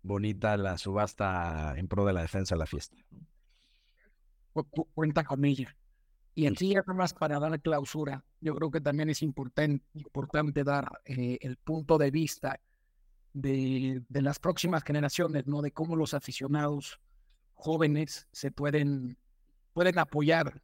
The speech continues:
Speaker 2: Pepe, eh, desde su, desde sus trincheras. Ya habían comentado en las redes sociales,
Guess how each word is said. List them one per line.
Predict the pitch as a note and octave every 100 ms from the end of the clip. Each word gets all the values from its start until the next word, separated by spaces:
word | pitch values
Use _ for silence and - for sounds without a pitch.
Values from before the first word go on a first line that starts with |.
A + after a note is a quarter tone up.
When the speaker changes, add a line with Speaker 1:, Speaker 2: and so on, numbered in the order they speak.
| _
Speaker 2:
Pepe, | C#3+ C#3 C3+ A#2 -
eh, | - C3 B2 A#2+ A#2+
desde | A#2+ A#2 C3 C#3
su, | B2+ C3+ C3 B2+
desde | C#3 C3
sus | B2 B2
trincheras. | C3+ C#3 D#3+ D#3 D#3+ -
Ya | D#3
habían | D3+ D3
comentado | C#3+ C#3 B2+ C#3
en | B2+
las |
redes | C3+ C3+
sociales, | C3 B2+ D3+ D3 C#3+ - -